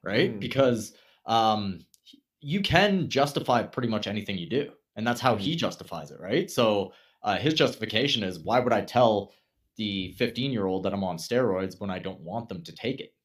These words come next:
Speaker 1: Right? So I, I see that argument. Um, although if you're taking that amount and you look like a,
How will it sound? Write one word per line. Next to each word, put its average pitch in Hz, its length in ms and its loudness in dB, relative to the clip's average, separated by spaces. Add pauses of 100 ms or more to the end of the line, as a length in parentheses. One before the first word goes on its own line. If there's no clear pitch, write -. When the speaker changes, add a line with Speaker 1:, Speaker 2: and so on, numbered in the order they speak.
(100)
Speaker 1:
Right? 135 300 -6
So 98 440 0 (360)
I, 156 240 2
I - 20 6
see 180 240 2
that 202 180 8
argument. 127 580 0 (200)
Um, 104 540 -2 (640)
although 160 400 10
if 147 140 0
you're 156 100 0
taking 175 400 2
that 127 240 4
amount 117 480 0 (100)
and 117 380 -2
you 107 160 -8
look 123 300 0
like 120 280 4
a, 107 500 0